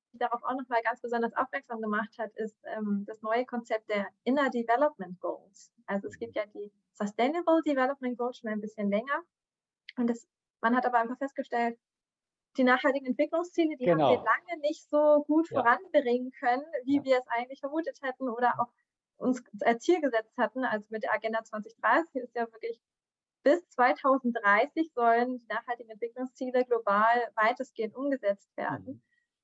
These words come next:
Speaker 1: Und, ähm, daraus haben sich eben die Inner Development Goals entwickelt, also die Frage, was brauchen Menschen eigentlich innerlich hinsi-, hinsichtlich ihrer eigenen psychischen
Speaker 2: Ja.
Speaker 1: Entwicklung, ihrer Kompetenzen, ihrer Skills, so wie sie es nennen,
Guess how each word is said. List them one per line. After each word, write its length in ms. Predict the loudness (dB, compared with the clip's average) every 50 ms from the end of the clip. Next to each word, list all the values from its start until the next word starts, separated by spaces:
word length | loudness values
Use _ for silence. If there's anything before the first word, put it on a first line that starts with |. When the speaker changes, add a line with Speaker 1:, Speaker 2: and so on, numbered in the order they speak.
| _ _ -2
Speaker 1:
Und, 400 | 0 2 2 0 -2 -4 -4 -2
ähm, 480 | 0 0 0 0 -2 -4 -4 -4 -2 0
daraus 320 | 2 2 2 2 -2 -2 -2
haben 160 | -2 -4 -4
sich 160 | -6 -8 -4 -4
eben 200 | -2 0 0 0
die 120 | 2 2
Inner 200 | 2 2 4 4
Development 580 | 4 2 2 2 0 0 0 -2 -4 -10 -2 0
Goals 240 | 2 2 2 0
entwickelt, 400 | -2 -6 -4 -4 -4 -6 -6 -6
also 160 | -6 -6 -6 -8
die 100 | -14 -6
Frage, 280 | _ 0 0 0 0 -2
was 160 | -8 -10 -4
brauchen 340 | _ 4 4 4 4 0 -2
Menschen 420 | 0 0 0 0 -2 -8 -14 -6 -2
eigentlich 460 | 0 0 0 0 -2 -6 -10 -16 -6 _
innerlich 360 | -2 0 2 2 0 0 -2
hinsi-, 300 | -2 -2 -2 -2 -2 -4 -2
hinsichtlich 540 | -2 -2 0 2 2 0 0 -2 -6 -6 -4
ihrer 200 | -2 0 2 2
eigenen 400 | 2 0 0 -2 -4 -4 -4 -4
psychischen 500 | -6 -6 0 0 0 0 0 -2 -2 -2
Speaker 2:
Ja. 0 |
Speaker 1:
Entwicklung, 760 | -2 -2 0 0 0 -2 -2 _ -2 0 0 0 -2 -4
ihrer 220 | -6 -2 -2 -2 -2
Kompetenzen, 840 | -2 -6 -8 -8 -12 -10 -6 -4 -4 -4 -4 -8 _ -6 -6 -6 -6 _ _ _ _ _ _ _ _
ihrer 200 | -4 -2 0 0
Skills, 540 | -2 -2 _ 2 4 4 4 2 0 -4 _ -12
so 200 | -10 -10 -6 -6
wie 100 | -6 -8
sie 120 | -8 -12
es 120 | -14 -10
nennen, 260 | -4 -2 0 0 0